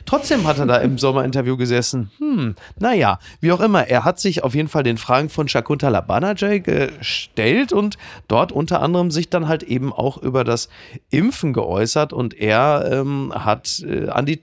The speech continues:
Trägheit der Leute appelliert, die, äh, sicherlich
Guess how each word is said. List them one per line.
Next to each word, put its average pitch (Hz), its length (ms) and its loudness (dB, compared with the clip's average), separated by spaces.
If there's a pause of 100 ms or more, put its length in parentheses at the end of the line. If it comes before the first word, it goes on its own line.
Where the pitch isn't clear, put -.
(140)
Trägheit 110 840 -2 (340)
der 113 160 2
Leute 107 380 2
appelliert, 131 680 0 (400)
die, 135 240 2
äh, 110 400 2
sicherlich 165 760 -2